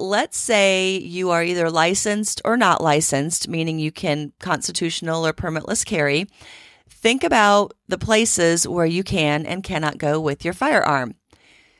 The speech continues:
So if you have to run a day's worth of errands and you have to drop your kid off at school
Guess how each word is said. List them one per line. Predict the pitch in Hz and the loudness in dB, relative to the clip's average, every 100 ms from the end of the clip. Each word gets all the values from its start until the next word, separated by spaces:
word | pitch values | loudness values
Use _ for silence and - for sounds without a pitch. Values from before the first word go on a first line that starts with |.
| _ | _
So | - - 202 185 180 - | -6 2 4 4 2 2
if | 185 202 262 - | 2 2 0 -4
you | 196 202 208 | -2 0 0
have | 220 180 170 175 | 0 2 0 0
to | - 196 180 | -2 -2 2
run | 170 165 165 - | 2 2 0 -2
a | 160 | -4
day's | 151 156 151 160 190 - | 0 0 2 2 2 -2
worth | 180 190 196 | 0 0 2
of | 254 - | -2 0
errands | 190 165 147 160 208 - _ _ _ _ - | 0 0 -2 -2 -4 -6 _ _ _ _ -4
and | 175 170 165 160 | 0 0 0 -2
you | 170 | -2
have | 196 165 - | 0 0 -2
to | 156 | -4
drop | 170 156 160 | 0 0 0
your | 160 | -6
kid | - 185 | -2 0
off | 175 208 | 0 0
at | 285 - | -2 -2
school | - 185 165 196 | 0 4 4 2